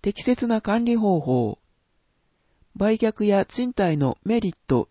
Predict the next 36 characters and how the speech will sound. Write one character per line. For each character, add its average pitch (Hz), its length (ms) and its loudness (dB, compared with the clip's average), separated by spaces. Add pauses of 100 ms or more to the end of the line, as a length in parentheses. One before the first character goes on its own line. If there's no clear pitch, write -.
デ 139 120 0
メ 180 140 0
リ 135 120 -2
ッ - 40 -20 (180)
ト。 - 180 -6 (1900)
男 196 200 -4
性 226 180 0
と 214 140 2
女 202 140 2
性 185 240 -2
が 170 280 -4
斜 175 340 -4
め 131 80 -2
上 131 240 0
を 147 120 0
向 135 140 -6
き、 123 260 -8 (240)
考 208 400 -4
え 233 80 -2
事 226 240 0
を 214 100 2
し - 80 -10
て 208 180 0
い 208 60 -2
る 202 120 0
風 190 220 -2
な 131 180 -2
イ - 80 -8
ラ 143 120 -4
ス - 100 -8
ト 143 100 -2
が 131 140 -4
あ 123 60 -6
り 120 100 -8
ま 117 120 -6
す。 - 180 -16